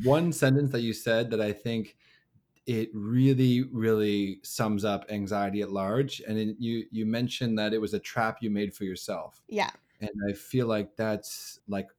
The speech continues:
Speaker 1: unconsciously something you may have said, but although I guess you said it consciously because you thought it and said it out loud.
Speaker 2: <laughs> I am
Speaker 1: But
Speaker 2: conscious,
Speaker 1: you
Speaker 2: yes.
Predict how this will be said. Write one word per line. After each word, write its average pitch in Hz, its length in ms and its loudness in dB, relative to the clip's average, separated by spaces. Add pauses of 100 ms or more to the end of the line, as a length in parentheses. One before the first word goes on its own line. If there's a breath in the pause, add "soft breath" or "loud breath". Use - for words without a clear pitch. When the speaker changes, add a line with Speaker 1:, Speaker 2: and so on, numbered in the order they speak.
(160)
Speaker 1:
unconsciously 110 800 0
something 107 540 0
you 107 140 0
may 107 100 2
have 104 120 2
said, 113 280 0 (200)
but 104 80 -2
although 101 280 -2
I 101 60 0
guess 107 140 -2
you - 80 -12
said 104 120 -4
it 98 80 -10
consciously 101 420 -4
because 98 340 -6
you 98 320 0
thought 104 280 -4
it 98 80 -2
and 98 100 -6
said 101 180 -4
it 101 60 -4 (120)
out 113 100 -4
loud. 107 380 0
Speaker 2:
<laughs> - 100 -18
I 208 120 0
am 208 60 4
Speaker 1:
But 123 140 4
Speaker 2:
conscious, 196 360 -2
Speaker 1:
you 131 80 8
Speaker 2:
yes. 127 360 4